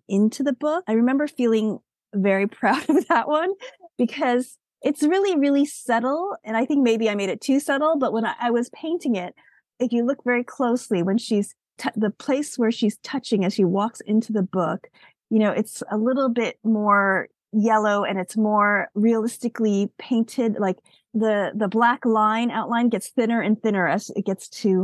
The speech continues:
her. Um, and then she, it, like, completely disappears. And then the next page, it,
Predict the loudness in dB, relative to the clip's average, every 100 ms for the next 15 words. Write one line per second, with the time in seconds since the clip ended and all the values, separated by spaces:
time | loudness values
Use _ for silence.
0 | 0 2 2 2 -2 -6 -2 2 2 0
1 | -2 0 -2 -6 _ -8 -4 -4 -6 _
2 | -18 0 0 0 -2 0 2 2 0 -2
3 | -4 -4 0 0 2 2 2 2 0 -2
4 | -2 0 -2 -4 -8